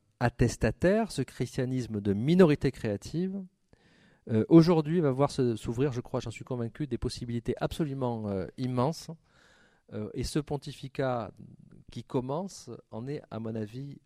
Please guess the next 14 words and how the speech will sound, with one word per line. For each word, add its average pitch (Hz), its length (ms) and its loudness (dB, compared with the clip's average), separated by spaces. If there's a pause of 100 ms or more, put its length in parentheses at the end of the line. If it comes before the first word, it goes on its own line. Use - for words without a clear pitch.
euh, 95 340 -10
le 101 160 -6
signe. 85 440 -12 (1300)
Le 113 180 -4
message 127 680 0
de 104 240 -8
radicalité 131 680 -4
évangélique 107 680 -6
qui - 120 -14
tient 117 220 -6
en 107 160 -2
un 113 120 2
mot, 123 220 -2
touche - 320 -8